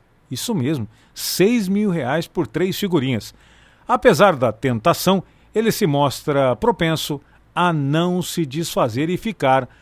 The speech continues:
com as três figurinhas. Ó, fala sério, hein? Se sou eu, fico com uma, claro, pra botar no álbum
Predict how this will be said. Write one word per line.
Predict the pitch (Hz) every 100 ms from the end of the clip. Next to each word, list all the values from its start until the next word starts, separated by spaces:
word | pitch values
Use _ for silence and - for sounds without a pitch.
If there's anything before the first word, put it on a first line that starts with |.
| - _
com | - 156 151
as | 143 -
três | - 113 107 -
figurinhas. | 120 151 156 127 104
Ó, | 143 127
fala | 101 208 -
sério, | - 123 120
hein? | 135 - _ _ _ -
Se | -
sou | - 220 160
eu, | 202 143 - _ _
fico | - 127 - 127
com | 247
uma, | 233 233 214
claro, | - 123 165 123
pra | - 107
botar | 120 - 107
no | 170
álbum | 139 147 190